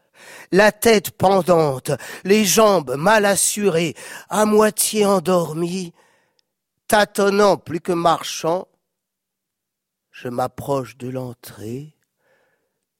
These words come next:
soulève lentement la mousse, descend lentement,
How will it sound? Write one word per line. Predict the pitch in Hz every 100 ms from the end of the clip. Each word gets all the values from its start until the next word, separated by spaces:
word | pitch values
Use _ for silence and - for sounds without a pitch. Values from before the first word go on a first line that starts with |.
| _ _
soulève | - - 170 160 165 156 107 104
lentement | 135 190 208 - 156 165 156
la | 143
mousse, | 127 123 147 185 - - - _ _ _ _ _ _ _ _ _ 120
descend | 117 165 190 - - 175 165 120 90
lentement, | 110 175 190 190 - 135 139 156 208